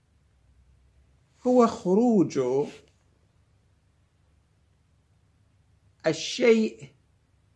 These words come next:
من موضوع ال-، الحكم خروجا ماذا؟ خروجا، نعم، حقيقية، يخرج خروجا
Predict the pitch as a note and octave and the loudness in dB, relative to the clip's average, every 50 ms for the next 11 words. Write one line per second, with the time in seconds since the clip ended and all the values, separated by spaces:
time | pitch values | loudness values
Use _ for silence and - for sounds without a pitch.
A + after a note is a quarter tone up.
0 | _ _ _ _ _ _ _ _ _ _ _ _ _ _ - C#3 D3+ E3 E3 E3 | _ _ _ _ _ _ _ _ _ _ _ _ _ _ -10 -6 -4 -4 -4 -4
1 | E3 D#3+ D#3+ D#3+ E3 E3 E3 D#3+ D#3+ D#3+ D#3+ E3 F#3+ A3+ A#3+ A#3+ A3+ G#3 G#3 E3+ | -4 -6 -4 -2 0 0 0 0 -2 -4 -2 -2 0 2 4 4 4 4 4 2
2 | E3+ D3+ C3 A#2+ A2+ - - - _ _ _ _ _ _ _ _ _ _ _ _ | 2 2 0 -4 -8 -12 -18 -20 _ _ _ _ _ _ _ _ _ _ _ _
3 | _ _ _ _ _ _ _ - C#3 D3 C#3+ - - - - G#3+ A3+ A3 A3 - | _ _ _ _ _ _ _ -4 -4 -4 -4 -6 -12 -6 0 0 0 0 0 -4
4 | G#3 F#3 C#3 - - D#3+ E3 F3+ F#3+ F3+ F3+ F#3+ F#3 F3 F3+ F#3 F#3 F3 D#3+ E3+ | -6 -6 -8 -6 -6 -2 4 4 4 4 4 2 0 2 2 2 2 2 2 2
5 | E3 E3 D#3+ F#3+ - - _ _ _ _ _ _ _ _ _ _ _ _ _ _ | 2 2 0 -4 -10 -18 _ _ _ _ _ _ _ _ _ _ _ _ _ _
6 | _ _ _ _ _ _ _ _ _ _ _ _ - C#3+ D3 D#3 D#3+ C#3+ D#3 E3+ | _ _ _ _ _ _ _ _ _ _ _ _ -2 0 2 2 2 2 2 2
7 | E3 E3 F3 G3+ A3+ - _ _ _ _ _ _ - _ _ _ _ _ _ _ | 2 0 -4 -6 -10 -14 _ _ _ _ _ _ -20 _ _ _ _ _ _ _
8 | _ _ _ _ _ _ _ _ _ _ _ _ - D3 D3 - F3 G3 G#3+ A3 | _ _ _ _ _ _ _ _ _ _ _ _ -2 0 2 4 4 4 4 2
9 | A#3+ - - - _ - - - - G#2+ A2 G#2+ G#2 - _ _ _ _ _ _ | -4 -10 -18 -20 _ -20 -20 -20 -20 -20 -20 -20 -20 -20 _ _ _ _ _ _
10 | _ _ _ _ _ _ _ _ _ _ _ _ _ _ _ _ _ - - D#3 | _ _ _ _ _ _ _ _ _ _ _ _ _ _ _ _ _ -4 -4 -2
11 | D#3 - D3+ C3 A#2 - G3 A3 G3+ E3 A2+ G2 - - - _ _ _ _ _ | -2 -2 -2 -4 -2 0 2 2 2 2 -2 -4 -10 -16 -20 _ _ _ _ _
12 | _ _ _ _ _ _ _ _ _ _ _ _ - _ _ _ _ _ _ _ | _ _ _ _ _ _ _ _ _ _ _ _ -20 _ _ _ _ _ _ _
13 | _ _ _ _ _ _ _ _ _ - D#3+ D#3 - D#3 D3 C#3 A#2+ - B2+ - | _ _ _ _ _ _ _ _ _ -2 -2 -2 -2 -2 -2 -2 -4 -6 -10 -12
14 | - C3 A#2+ C#3+ D#3+ E3+ D#3+ D3+ F3+ F#3+ G#3+ C4 - - | -10 -4 0 2 2 2 4 4 2 2 0 -2 -6 -14